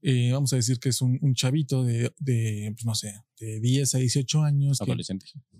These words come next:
Speaker 1: pues, va creciendo, vas viendo su historia, cómo se va haciendo fuerte, que, pues, él es el protagonista, que se cae, que se levanta, que es, este, como, pues, la historia de él,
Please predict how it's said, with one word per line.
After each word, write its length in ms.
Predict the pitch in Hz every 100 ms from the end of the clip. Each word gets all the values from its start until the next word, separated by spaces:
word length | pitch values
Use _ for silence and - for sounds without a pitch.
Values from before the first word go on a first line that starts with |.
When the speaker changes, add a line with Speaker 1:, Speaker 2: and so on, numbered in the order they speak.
| -
Speaker 1:
pues, 140 | 151
va 100 | 160
creciendo, 760 | - 175 156 180 175 165 160 156
vas 160 | 147
viendo 220 | 139 143 135
su 120 | 143
historia, 480 | 127 160 156 151 143
cómo 260 | 147 143
se 120 | 120
va 80 | 131
haciendo 280 | 123 127 123
fuerte, 680 | - 151 143 - 135 131 120
que, 260 | 120 113 107
pues, 120 | -
él 80 | 131
es 80 | 127
el 80 | 123
protagonista, 960 | 123 123 120 143 160 143 - 135 135 120
que 80 | 117
se 160 | 117
cae, 340 | - 143 143 131
que 60 |
se 140 | - 120
levanta, 720 | 120 139 143 123 127 127 120 - - - -
que 260 | 120 127 131
es, 140 | 127
este, 360 | 127 - 120 113
como, 340 | 113 117 117
pues, 100 | 123
la 60 | 143
historia 300 | - 226 214
de 160 | 147 -
él, 280 | 123 151